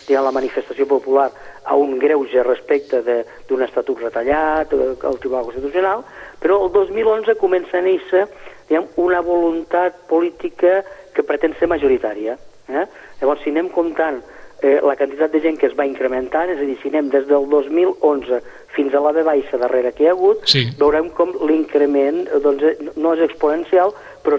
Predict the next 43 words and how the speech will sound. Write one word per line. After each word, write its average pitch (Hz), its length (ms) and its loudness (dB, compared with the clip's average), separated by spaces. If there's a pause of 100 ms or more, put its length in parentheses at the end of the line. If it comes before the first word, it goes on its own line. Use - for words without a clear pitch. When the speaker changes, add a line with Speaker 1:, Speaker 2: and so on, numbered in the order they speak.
Speaker 1:
sí 147 140 -4
que, 151 560 4
eh, 139 40 0 (260)
doncs, 131 200 2
de, 147 80 2
passem 143 320 -4
del 135 100 2
millor 135 300 0
cinc-cents 143 380 -2
al 135 80 2
millor 135 200 -2
sis-cents, 147 360 -2
al 135 80 -2
millor 135 180 -4
set-cents, 143 340 -2
al 135 80 -6
millor 131 180 -4
vuit-cents, 143 400 -8
eh? 143 140 -10 (540)
Speaker 2:
Mhm. 127 80 0 (100)
Speaker 1:
Anem, 113 160 2
anem 156 180 0
creixent. 143 360 0 (460)
A, 165 60 4 (200)
a, 156 40 -4 (180)
aquest 202 240 -2
és 170 80 -6
un 170 220 0
model, 151 460 2
diguem, 143 240 4
de 135 100 0
procés, 123 320 -6
o - 140 0
una 147 140 2
interpretació 135 560 0
del 131 100 2
concepte 139 420 -2
de - 60 -10
procés 135 240 -8
constituent, 170 500 0 (360)
i 160 60 4
després 160 340 0
ja, 190 240 2